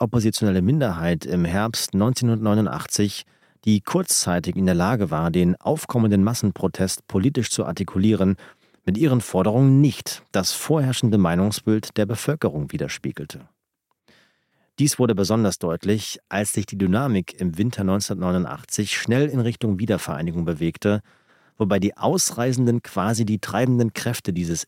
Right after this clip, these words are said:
eher materiell und wirtschaftlich als politisch und gesellschaftlich motivierten Zieles waren.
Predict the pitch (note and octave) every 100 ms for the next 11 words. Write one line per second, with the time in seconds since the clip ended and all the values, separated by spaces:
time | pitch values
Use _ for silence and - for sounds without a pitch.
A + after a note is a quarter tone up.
0 | _ G#2+ C#3 C#3 A2+ A2+ - G2+ G#2 G#2
1 | F2+ F2+ G2 - D2+ - F#2 F#2+ - -
2 | - E3 - - - F#2+ C#3+ D3 C3+ -
3 | G#2+ - G#2+ F#2+ G#2+ - - - E2 -
4 | D#2 E2 D2+ D2 D#2 - D3+ E2 - -
5 | - C3+ D3+